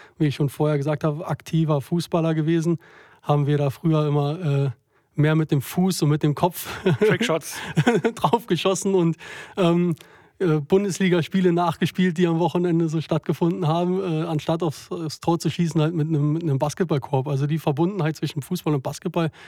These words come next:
Speaker 1: war tatsächlich ganz früh gegeben in meiner Kindheit schon. Und das ist so, das ist wirklich, also auch diese, diese,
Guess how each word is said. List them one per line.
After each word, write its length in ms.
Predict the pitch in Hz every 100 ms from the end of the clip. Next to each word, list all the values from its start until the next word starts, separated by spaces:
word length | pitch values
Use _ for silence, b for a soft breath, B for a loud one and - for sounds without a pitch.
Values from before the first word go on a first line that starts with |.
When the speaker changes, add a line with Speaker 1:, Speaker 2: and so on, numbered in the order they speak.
| B B B B B
Speaker 1:
war 160 | 151 135 - _ _ _ _ _ _ _
tatsächlich 520 | - 160 - 147 160
ganz 240 | 165 147 -
früh 360 | - - 160
gegeben 440 | 151 143 156 156 135
in 80 |
meiner 220 | 127 131 127
Kindheit 460 | 151 147 139 127
schon. 220 | - 135
Und 120 | 135 139
das 160 | 160
ist 160 | 175 -
so, 220 | 160 147
das 240 | 135 143
ist 100 | 156
wirklich, 380 | 147 151 151 -
also 180 | 170 147
auch 160 | 151 -
diese, 340 | 165 151 147 b b b b b b _ _ _ _ _ _ _ _
diese, 380 | 165 156 151 143